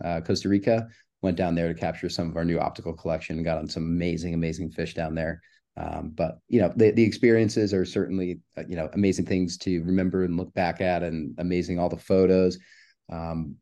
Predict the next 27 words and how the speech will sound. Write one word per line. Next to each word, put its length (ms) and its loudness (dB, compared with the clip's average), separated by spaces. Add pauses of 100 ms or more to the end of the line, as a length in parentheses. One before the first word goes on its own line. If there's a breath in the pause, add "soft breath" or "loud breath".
(120)
but 220 4
with, 220 4
what 180 6
really 160 6
sticks 220 -2
with 80 -2
me 120 2
are 120 -2
the 80 -6
relationships 480 -4
that 100 -4
we 80 -2
forge 320 0
on 80 0
those 160 0
trips. 560 -4
You 80 -4
know, 160 -4
they're, 140 -2
it's 400 -12
just 180 -4
such 220 0
amazing 340 -2
people 240 -4
that 100 -6
we 120 -4
have 280 -2